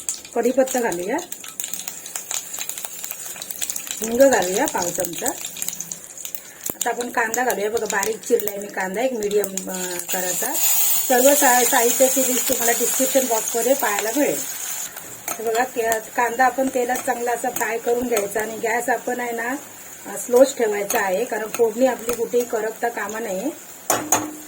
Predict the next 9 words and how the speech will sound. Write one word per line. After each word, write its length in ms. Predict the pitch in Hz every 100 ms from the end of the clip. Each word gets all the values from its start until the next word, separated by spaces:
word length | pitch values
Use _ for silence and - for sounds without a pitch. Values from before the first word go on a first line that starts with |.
| - - - - - - - - - - - - - - - - - -
आता 180 | 220 247
आपण 240 | 240 254
त्यामध्ये 500 | 262 254 262 254 240
पाऊण 380 | 262 240 240 262
चमचा 380 | 262 240 247 240
आलं 280 | 214 226
लसणीची 460 | 247 240 - 240 262
पेस्ट 340 | - 247 -
टाकूया. 400 | 214 165 175 185